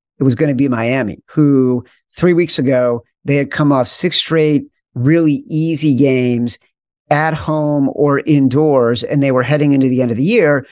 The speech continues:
where they were gonna be on the road in really tough spots, including this game. Um, so wise guys probably will bet the Bills minus seven, but they love the over in this game 'cause the snow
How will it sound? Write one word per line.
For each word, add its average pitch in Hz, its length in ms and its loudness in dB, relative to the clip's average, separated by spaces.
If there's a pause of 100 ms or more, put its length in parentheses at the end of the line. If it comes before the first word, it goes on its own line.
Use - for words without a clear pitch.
(220)
where 135 100 2
they 147 100 2
were 143 140 0
gonna 135 120 -2
be 135 240 -2 (360)
on 151 180 4
the 156 120 4
road 147 260 2
in 131 100 2
really 135 240 0
tough 120 200 -6
spots, 117 480 -4
including 139 480 0
this 123 180 -2
game. 107 360 -6 (280)
Um, 120 600 -2 (220)
so 135 380 0 (640)
wise 151 300 0
guys 135 280 -4
probably 156 400 -2
will 175 140 0
bet 175 220 -2
the 175 340 -4 (300)
Bills 160 320 2
minus 165 280 0
seven, 185 440 -2 (680)
but 135 120 0
they 131 120 -2
love 131 320 -2
the 123 140 0
over 127 260 -2
in 113 100 -2
this 110 160 -4
game 110 380 -4 (260)
'cause 117 220 -4
the 123 60 -4
snow 139 720 0